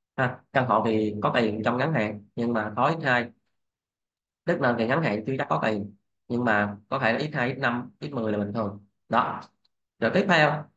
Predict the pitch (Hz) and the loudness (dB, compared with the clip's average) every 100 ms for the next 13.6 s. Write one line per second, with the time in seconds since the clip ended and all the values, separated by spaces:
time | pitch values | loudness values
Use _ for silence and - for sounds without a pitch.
0 | - 120 120 123 123 135 170 233 170 117 | -6 0 2 2 0 0 2 2 2 -2
1 | 185 175 156 104 104 123 131 127 127 131 | -2 -2 0 0 0 -2 -2 0 0 -2
2 | - _ _ - 104 107 104 107 107 123 | -6 _ _ -4 -2 -2 -4 -4 -4 -4
3 | 185 135 113 104 104 - _ 127 110 156 | 0 2 2 0 -6 -16 _ -8 -6 -4
4 | 151 107 127 117 113 131 110 104 104 - | -2 -2 -2 -2 -2 0 0 0 -2 -4
5 | 120 156 120 104 104 127 117 160 165 - | -6 -6 -4 -2 -2 0 0 0 -2 -6
6 | - 110 120 151 131 110 123 131 131 127 | -8 -4 -2 -2 -2 -2 0 2 0 -2
7 | _ _ _ - 123 - _ - 120 131 | _ _ _ -6 -6 -8 _ -2 2 4
8 | 139 135 143 - 170 107 117 127 - 113 | 4 2 0 -4 -2 0 -2 -6 -6 -2
9 | 104 113 120 131 110 107 110 120 143 151 | 0 0 0 2 2 0 -2 -4 -2 -2
10 | 120 160 127 113 - _ _ - 107 139 | 0 0 0 -4 -6 _ _ -8 -4 -2
11 | 107 131 127 127 104 101 101 107 131 131 | -2 -4 -6 -4 -4 -4 -4 -4 -4 -2
12 | 147 147 123 107 131 156 _ _ _ _ | -2 -2 -2 -2 -4 -8 _ _ _ _
13 | - 151 113 123 123 - | -6 -2 0 0 0 -2